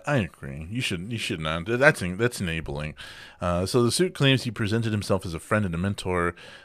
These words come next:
uh, dealing with their school assignments even up until all the way, but also says that he allegedly had sexual undertones in the messages,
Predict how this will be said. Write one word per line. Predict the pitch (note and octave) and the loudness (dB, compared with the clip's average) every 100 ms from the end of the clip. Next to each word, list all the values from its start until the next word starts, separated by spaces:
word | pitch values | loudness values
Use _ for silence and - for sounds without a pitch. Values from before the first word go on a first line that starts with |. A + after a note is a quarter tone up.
| _ | _
uh, | E2+ D#2 E2+ | -4 -2 -2
dealing | F2 F#2 A2 G#2+ | -2 0 2 2
with | F#2 | 0
their | F2+ | -2
school | - - C#3 | -4 -2 0
assignments | A#2+ G#2 G2 F#2 - | 2 2 0 -2 -4
even | G#2 G#2 G2 | -2 0 0
up | F#2 G2 | -2 0
until | G#2+ G2 G2+ F#2 | 0 0 0 0
all | F#2 F#2+ | 0 0
the | |
way, | F#2+ G2 G2 - - - - | 0 2 0 -4 -14 -8 4
but | A#2+ | 4
also | - F3 G3+ | 6 6 6
says | - E3 C#3+ | 2 2 2
that | C3 A2+ | 0 0
he | B2 | 0
allegedly | A2 B2+ D3+ A#2+ | 2 2 2 0
had | A#2 | 0
sexual | - D#3 - C3+ B2+ | 0 -2 -2 -4 -2
undertones | B2 - G2+ | -4 -2 -2
in | F2 | 0
the | E2+ | 0
messages, | G2+ - D2 A1 - | 0 -2 -8 -10 -10